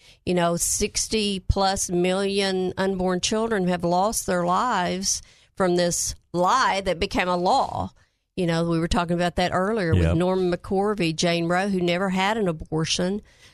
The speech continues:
Speaker 1: but yet the case that she was involved in made abortion on demand through all nine months of pregnancy. People still don't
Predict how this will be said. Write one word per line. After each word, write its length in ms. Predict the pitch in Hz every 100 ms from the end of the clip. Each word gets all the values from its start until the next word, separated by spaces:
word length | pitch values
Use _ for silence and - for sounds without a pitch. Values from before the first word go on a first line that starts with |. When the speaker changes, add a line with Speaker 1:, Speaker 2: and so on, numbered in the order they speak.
| _
Speaker 1:
but 120 | 185
yet 360 | 170 185 175 -
the 80 | 175
case 680 | - 196 175 180 - - - -
that 240 | 175 135
she 180 | - 175
was 160 | 180
involved 520 | 208 202 208 233 208 170
in 400 | 151 156 170 190 - _ _ _ -
made 340 | 165 180 185
abortion 600 | 175 175 175 185 - 180
on 300 | - 175 208
demand 840 | 208 214 208 208 208 170 160 160 - -
through 180 | 190 156
all 160 | 202
nine 240 | 247 262 254
months 240 | 247 240
of 80 | 214
pregnancy. 480 | - 214 208 185 185
People 320 | 254 269 269
still 340 | - - 226
don't 360 | 214 185 175